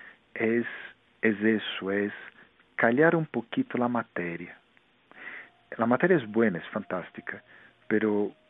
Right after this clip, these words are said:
cuando, cuando yo entro en el silencio del alma y solo experimento el alma, lo que hay es una quietud total.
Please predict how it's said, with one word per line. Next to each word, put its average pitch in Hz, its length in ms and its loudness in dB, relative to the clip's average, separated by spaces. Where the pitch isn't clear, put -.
cuando, 113 420 2
cuando 104 240 -2
yo 104 220 0
entro 151 540 -2
en 110 140 0
el 107 100 0
silencio 101 400 -6
del 104 180 0
alma 90 360 -6
y - 40 -16
solo 131 200 -6
experimento 110 760 -8
el 95 100 -12
alma, 85 460 -16
lo 98 100 -4
que - 180 0
hay 104 160 2
es 107 120 -4
una 110 180 -2
quietud 104 640 -6
total. 90 400 -12